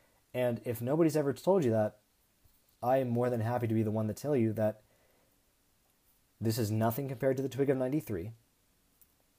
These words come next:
and you can go around the leaf. So with that in mind, I'd like to challenge you guys to figure out what leaves you want to go around in your lives. Because again,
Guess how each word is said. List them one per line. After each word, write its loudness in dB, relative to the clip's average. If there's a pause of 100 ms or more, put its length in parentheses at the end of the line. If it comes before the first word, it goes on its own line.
(120)
and 0
you 2
can -2
go 2
around -2
the -6
leaf. -12 (920)
So -4
with 4
that 4
in 0
mind, 0
I'd -2
like 0
to -18
challenge -4
you -2
guys -4
to -10
figure 0
out 2 (640)
what 0
leaves -2 (360)
you 0
want 4
to 2
go 2
around -2
in -8
your -8
lives. -14 (1300)
Because -4
again, 4